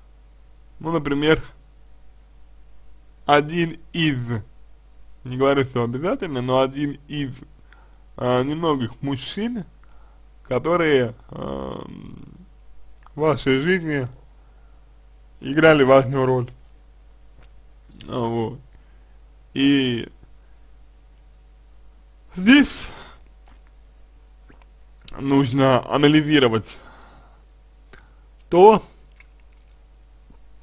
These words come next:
а, как вы устраиваете свою, свою личную жизнь,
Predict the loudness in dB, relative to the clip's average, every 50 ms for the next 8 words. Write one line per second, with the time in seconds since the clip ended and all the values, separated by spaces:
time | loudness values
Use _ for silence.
0 | -20 -20 -20 -20 -20 -20 -20 -20 -20 -20 -18 -16 -12 -10 -10 -10 -10 -12 -14 -16
1 | -20 -20 -20 -20 -20 -20 -20 -20 -16 -6 -2 0 0 0 -2 -4 -4 -2 -2 -2
2 | -4 -6 -8 -10 -16 -20 -20 -20 _ _ -20 -20 _ _ -20 -20 -20 -20 -20 -20
3 | -20 -20 -20 -20 -20 -20 -16 -8 -4 -4 -2 -2 2 4 6 6 8 6 4 2
4 | 0 -2 -6 -10 -8 -2 0 0 0 0 -4 -8 -12 -6 -2 -2 0 0 0 0
5 | 0 -2 -4 -4 -6 -8 -10 -8 -6 -6 -6 -6 -6 -6 -6 -8 -10 -14